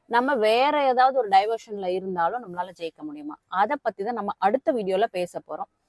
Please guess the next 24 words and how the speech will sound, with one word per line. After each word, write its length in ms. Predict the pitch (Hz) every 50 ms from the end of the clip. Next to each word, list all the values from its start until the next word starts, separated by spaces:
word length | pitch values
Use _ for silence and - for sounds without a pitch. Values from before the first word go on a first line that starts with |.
| _ _ _ _
So 160 | - 262 277
stay 460 | 277 - - - _ - 262 285 311 277 -
tuned 280 | - 233 233 233 247 233 - - _ _ _ -
with 160 | 208 202 -
my 180 | 208 208 202 202 - -
channel, 320 | 196 185 190 214 226 - - - -
சப்ஸ்கிரைப் 400 | 185 180 _ - 214 214 202 -
பண்ணுங்க. 420 | - 190 190 196 208 214 233 285 302 _ _ _ _ _ _ _ _ _
இந்த 260 | _ 220 233 233 247 254
மாதிரி 300 | 233 240 254 254 277 269
ஒரு 400 | 233 196 196 196 226 277 302 - _ _ _ _ _ _ _ _ _ _ _ _ _ _ _ _ _ _ _ _
யூஸ்ஃபுல்லான 800 | - 277 330 330 - - 302 277 240 214 202 214 220 240 269 392 - - _ _ _ -
டிப்ஸ் 240 | 262 - - -
எல்லாம் 360 | - 214 180 165 185 208 - _
இந்த 200 | - - 196 185 180 -
சேனல்ல 460 | - 175 170 170 165 151 151 165 202 294 - _ _ _ _
கொடுக்க 260 | - 202 214 - -
போறேன். 320 | 190 - 170 175 185 - - _ _ _ _ _ _ _ _ _ _ _ _ _ _ _ _
So 280 | _ - 247 247 254
உங்களுக்கு 420 | - 214 208 226 233 247 233 - 208
ரொம்பவே 360 | 202 190 214 214 226 240 254
அது 140 | 233 208 214
யூஸ்ஃபுல்லா 500 | 202 226 233 - - 226 226 214 196 180
இருக்கும். 320 | 175 180 - 196 202 -